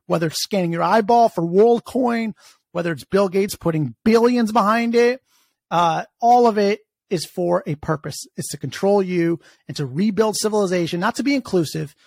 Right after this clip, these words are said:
to be exclusive, okay? To be a neo-feudal system where there's elites and peasants and you own nothing and you're happy. They tell you that. It's on their website. Believe them. I mean, it's crazy, but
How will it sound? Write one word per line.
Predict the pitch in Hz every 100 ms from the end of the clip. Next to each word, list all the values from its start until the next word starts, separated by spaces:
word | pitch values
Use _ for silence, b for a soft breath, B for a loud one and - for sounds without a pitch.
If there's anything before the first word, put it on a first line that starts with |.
| b b
to | 190
be | 196 240 -
exclusive, | - - 196 156 - 160 _ _ -
okay? | 180 208
To | 208 202
be | 208 247
a |
neo-feudal | 170 226 277 - 226 240 233
system | - 226 208 165 170
where | 175
there's | 170 143
elites | 160 196 339 -
and | 196 -
peasants | 220 175 160 - B 139 -
and | 147 135
you | 208
own | 302 277
nothing | 233 - 226 226 - -
and | 139
you're | 180
happy. | 170 151 151 143 b b _
They | 156
tell | 151 - 202 226
you | 190
that. | 131 135 _
It's | 170 -
on | 170 208
their | 180 147
website. | 147 180 - - 185 b b b 143
Believe | 190 185 175 196 240 208
them. | 147 156 -
I | 160
mean, | 180 175
it's | -
crazy, | - 214 220 147
but | 226 269